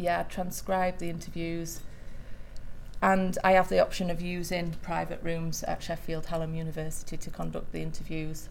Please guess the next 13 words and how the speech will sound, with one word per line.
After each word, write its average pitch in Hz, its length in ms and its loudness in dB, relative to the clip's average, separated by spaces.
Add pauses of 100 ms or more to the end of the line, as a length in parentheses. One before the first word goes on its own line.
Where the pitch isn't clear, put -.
or 170 140 4
I 170 40 4
thought 165 280 2
about 160 260 -2
even 160 500 -2
maybe, 156 500 -2 (200)
you 175 100 -4
know, 156 200 -4
using 165 340 -2
a 156 60 -2
space 156 520 -4
off 160 220 -4
campus 160 640 -4